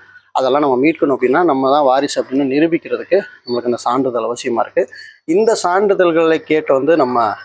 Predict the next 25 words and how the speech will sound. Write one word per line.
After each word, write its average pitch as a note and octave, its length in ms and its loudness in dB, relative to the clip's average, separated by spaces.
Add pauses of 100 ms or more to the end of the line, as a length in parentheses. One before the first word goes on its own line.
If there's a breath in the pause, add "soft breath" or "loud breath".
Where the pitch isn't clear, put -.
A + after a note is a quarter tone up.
(200 loud breath)
வருவாய்த்துறையிட்ட C3+ 580 2
தான் C3+ 80 2
நம்ம A#2+ 120 -2
விண்ணப்பிக்கிறோம். A#2+ 480 -2 (340 soft breath)
வி E3 180 4
ஓ, D3+ 220 6
ஆர் C#3 200 4
ஐ, C#3+ 120 2
தாசில்தார் B2+ 500 0
மூணு C3 240 2
பேர் B2 200 0
வந்து B2 120 -2
அவங்க A#2+ 200 -2
வந்து A#2 240 -2 (380 soft breath)
இந்த G#2+ 380 0
சான்றிதழுக்கு A#2+ 580 -4 (440 soft breath)
அவங்க A2 160 -4
சைன் B2+ 240 0
பண்ணுவாங்க. A2 360 -2 (520 soft breath)
So, F#3 100 0
இந்த G3+ 420 4
சர்டிஃபிகேட்டை F3+ 520 0
பொறுத்த C#3+ 280 0
வரைக்கும் C#3 320 2
பார்த்தீங்கன்னா, A#2+ 400 0